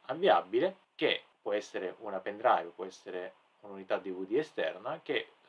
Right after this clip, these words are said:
può essere poi utilizzato questo supporto per fare il boot dal, questo supporto, quindi questo supporto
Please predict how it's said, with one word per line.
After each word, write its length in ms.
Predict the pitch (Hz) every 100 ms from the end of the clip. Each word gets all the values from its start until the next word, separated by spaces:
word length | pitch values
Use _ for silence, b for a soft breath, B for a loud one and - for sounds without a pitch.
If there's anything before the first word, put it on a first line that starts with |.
| - _
può 180 | 139 - -
essere 420 | - 110 - 92
poi 340 | 90 107 90 85
utilizzato 600 | 110 160 190 151 87 -
questo 200 | 87 101
supporto 720 | 147 - - 90 - - 98 - -
per 500 | 123 90 87 85 80 _
fare 220 | - 104
il 120 | 98 98
boot 580 | 113 117 98 - 87 -
dal, 560 | _ 107 98 85 90 98 110 - - -
questo 260 | 110 147
supporto, 500 | 156 196 - 92 -
quindi 200 | 98 92
questo 220 | 90 95 95
supporto 500 | - - - 95